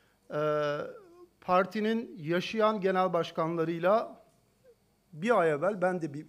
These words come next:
yemek yemiştim. <laughs> Bu son derece doğal bir uygulamadır. Hem Hikmet Çetin,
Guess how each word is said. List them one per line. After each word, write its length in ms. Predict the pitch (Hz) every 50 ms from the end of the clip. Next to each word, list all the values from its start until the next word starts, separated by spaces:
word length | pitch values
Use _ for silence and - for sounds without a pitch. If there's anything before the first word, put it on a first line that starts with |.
| -
yemek 400 | - 135 147 147 151 151 151 -
yemiştim. 440 | 139 127 127 - - - - 185 202 - - _ _ _ _ _ _ _ _ _ _ -
<laughs> 0 |
Bu 280 | - - - 156 214 208
son 300 | - - 226 226 226 196
derece 580 | 196 175 175 170 147 170 180 160 160 170 - - - _ _ _ _ _ - 143
doğal 340 | 143 175 180 190 202 196 175
bir 80 | 160 160
uygulamadır. 840 | 160 165 147 147 156 160 160 180 185 170 160 180 175 - - - _ _ _ _ _ _ _ _
Hem 340 | - - 202 208 208 208 226
Hikmet 460 | - - 190 180 - 196 190 190 190
Çetin, 460 | - 196 185 - 180 180 190 220 -